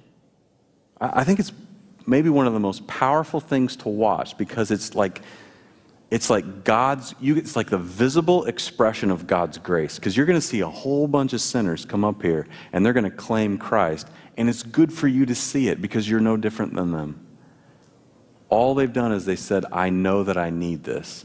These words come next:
And I think watching the meal can actually work in your heart. "I need that too. I want peace with God." If you've not received it, don't come and take it, but if you have, you do.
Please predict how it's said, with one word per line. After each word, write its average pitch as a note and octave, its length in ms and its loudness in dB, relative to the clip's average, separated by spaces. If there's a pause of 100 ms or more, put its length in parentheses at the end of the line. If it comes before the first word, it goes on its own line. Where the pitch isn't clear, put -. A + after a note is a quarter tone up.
And F#2 120 -2
I F2+ 40 0
think G#2+ 240 -2
watching G2 640 0
the G2+ 80 -4
meal E2+ 300 -6
can F#2 160 -6
actually F#2 340 -2
work F2+ 300 -2
in F#2+ 80 -2
your F2 100 -4
heart. F#2+ 260 -2 (360)
"I G2+ 80 -4
need G#2+ 220 2
that F#2+ 260 -2
too. E2+ 280 -2
I E2+ 120 -4
want E2+ 420 -2
peace - 260 -8
with - 160 -10
God." C2+ 320 -6 (520)
If - 120 -2
you've A#2+ 160 0
not F3+ 240 2
received E2+ 380 -6
it, E2+ 100 -6
don't E2+ 200 -2
come F2 180 -6
and D#2 140 -6
take D#2 180 -6
it, - 100 -10
but E2 120 -4
if D#2+ 160 -4
you E2+ 80 -2
have, D#2+ 260 -2
you D2+ 80 -8
do. - 180 -10